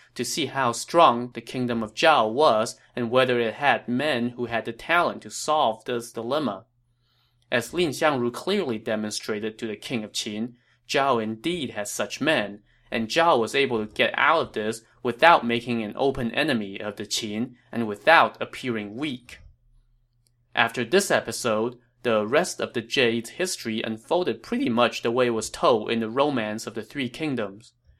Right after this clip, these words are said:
It fell into the hands of Qin Shi Huangdi,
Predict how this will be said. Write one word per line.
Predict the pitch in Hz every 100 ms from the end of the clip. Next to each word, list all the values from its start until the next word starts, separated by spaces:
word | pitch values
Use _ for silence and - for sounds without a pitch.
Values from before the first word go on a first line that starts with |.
| _ _ -
It | 117
fell | - 202 175
into | 123 120
the | 110
hands | 165 170 120 113
of | 107
Qin | - - 113 123
Shi | - -
Huangdi, | 98 - 101 120 160 135 104